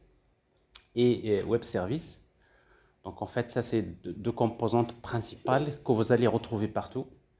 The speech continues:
Alors, quel que soit le, le type de projet dans lequel vous allez travailler,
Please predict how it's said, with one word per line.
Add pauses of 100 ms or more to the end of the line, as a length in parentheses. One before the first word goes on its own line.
(460)
Alors,
quel
que
soit
le,
le
type
de
projet
dans
lequel
vous
allez
travailler,